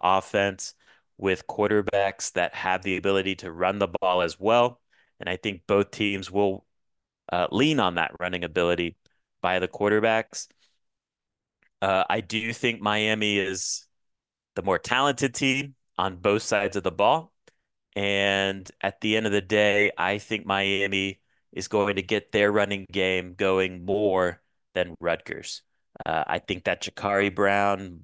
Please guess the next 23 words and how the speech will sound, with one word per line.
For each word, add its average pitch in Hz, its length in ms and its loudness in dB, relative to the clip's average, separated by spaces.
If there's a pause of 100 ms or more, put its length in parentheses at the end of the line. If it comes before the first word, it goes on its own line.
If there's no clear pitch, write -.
Mark 92 260 0
Fletcher 101 400 -2
combo 98 720 0 (340)
in 95 80 -10
the 95 120 -2
backfield 95 840 -2 (420)
is - 80 -12
gonna 92 240 -4
get 90 160 0
it - 160 -2
done 98 380 2 (260)
as 90 160 -2
Miami 90 360 0
controls 95 800 -2
the 90 120 -6
game 117 420 0 (560)
in 101 160 -4
what - 180 2
will 107 140 2
be 107 220 0
a 101 60 2
physical 117 520 -2
game 98 520 -2